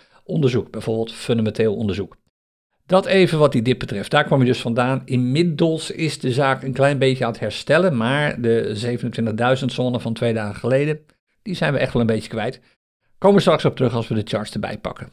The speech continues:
Nou, dan nog even Ledger. Ook die kwamen gisteren even aan bod, of eergisteren. Eh, de lancering van dat, eh, Ledger Recover programma. Je weet het wel, negen of tien, eh, euro per maand gaan betalen. En dan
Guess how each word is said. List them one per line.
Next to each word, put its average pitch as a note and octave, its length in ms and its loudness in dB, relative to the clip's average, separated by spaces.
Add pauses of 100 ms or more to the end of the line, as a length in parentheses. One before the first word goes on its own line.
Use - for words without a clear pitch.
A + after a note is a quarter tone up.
Nou, F3+ 220 2
dan F#3 100 2
nog F3+ 100 2
even E3 240 2
Ledger. F#3+ 540 4
Ook - 200 -2
die A3 120 0
kwamen G3+ 360 4
gisteren G3 440 0
even E3+ 240 4
aan D#3+ 100 2
bod, F3 180 2
of - 80 -4
eergisteren. E3 560 -4 (400)
Eh, D#3 320 2
de D#3+ 80 2
lancering F#3+ 580 4
van E3+ 160 2
dat, D3 320 2
eh, C#3+ 140 6
Ledger D#3 540 2
Recover D3+ 460 2
programma. G3+ 500 0
Je A#2+ 120 -2
weet C#3+ 100 4
het D3+ 100 0
wel, D#3+ 300 2
negen C#3+ 340 0
of - 120 -10
tien, C3+ 300 -6
eh, A#2+ 200 -4
euro C3 280 -2
per A2+ 140 -2
maand D3 220 -2
gaan C#3 180 -2
betalen. B2+ 440 0
En A2+ 160 -8
dan G#2 280 -4